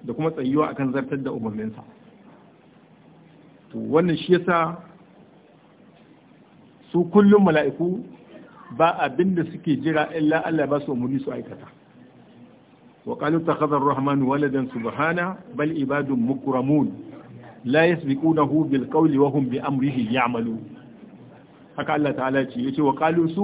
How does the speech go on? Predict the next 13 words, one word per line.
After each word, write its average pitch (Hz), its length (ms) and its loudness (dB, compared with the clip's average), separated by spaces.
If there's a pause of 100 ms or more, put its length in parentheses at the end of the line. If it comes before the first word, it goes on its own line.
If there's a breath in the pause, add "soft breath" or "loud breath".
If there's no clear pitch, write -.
mushrikai 156 680 2
sun 165 220 -2
ce, 123 200 -4 (960)
"Ittakhadha 165 540 0
ar-rahmanu 139 640 4
walada." 120 400 2 (1120)
Allah 156 180 2
Ubangiji 156 380 0
mai 143 160 0
rahama 160 480 0 (920)
ya 160 240 4
riki 147 280 -4
da. 139 300 0